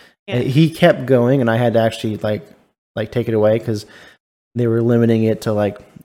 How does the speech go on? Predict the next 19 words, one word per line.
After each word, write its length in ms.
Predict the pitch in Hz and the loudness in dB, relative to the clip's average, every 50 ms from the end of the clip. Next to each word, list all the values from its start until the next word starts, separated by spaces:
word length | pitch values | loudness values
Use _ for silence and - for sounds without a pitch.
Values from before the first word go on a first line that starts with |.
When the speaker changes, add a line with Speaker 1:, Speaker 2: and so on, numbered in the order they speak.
| _ _ _ _ | _ _ _ _
Speaker 2:
two 440 | - 170 160 151 143 139 131 135 - - _ _ _ _ _ _ - | 2 4 4 4 4 4 2 0 -4 -10 _ _ _ _ _ _ -4
hits 300 | 139 135 127 135 - - | 0 0 0 -2 -2 -4
or 80 | 131 120 | -4 -4
so 380 | - - 131 120 120 127 127 - - _ _ _ _ _ _ _ _ _ _ _ _ - | -2 0 0 2 2 0 -2 -8 -12 _ _ _ _ _ _ _ _ _ _ _ _ -8
each 200 | 127 117 - - | -8 -8 -8 -6
turn. 320 | - 131 113 110 127 147 - - _ - - - _ _ _ _ _ _ _ _ - 233 | -6 -4 -4 -2 -4 -6 -8 -14 _ -20 -20 -20 _ _ _ _ _ _ _ _ -8 -6
Speaker 1:
Mm-hmm. 380 | 233 214 233 233 233 247 330 339 _ _ _ - - - - - - _ _ _ _ _ - | -6 -4 -4 -4 -4 -6 -8 -10 _ _ _ -12 -12 -12 -12 -14 -20 _ _ _ _ _ 0
Speaker 2:
And 140 | 143 147 156 | 2 4 6
then, 380 | 165 170 170 170 175 170 143 - - | 6 4 4 4 2 2 0 -2 2
and 140 | 160 170 175 | 4 6 6
then 20 | 208 | 8
it 100 | 240 220 | 8 6
was 120 | 202 202 | 4 6
Faith's 240 | - 165 160 151 - | 4 4 4 4 0
turn 420 | - - 117 101 107 127 147 139 - - - - _ _ _ _ _ _ _ _ _ _ - | -4 -2 -2 -2 -2 -2 -4 -4 -6 -10 -20 -20 _ _ _ _ _ _ _ _ _ _ -10
to 60 | - 127 | -10 -4
try 280 | - 139 127 107 107 107 | 2 2 2 4 4 2
it, 120 | 110 101 | 0 0
right? 320 | 107 110 113 123 135 - | 0 0 2 2 2 0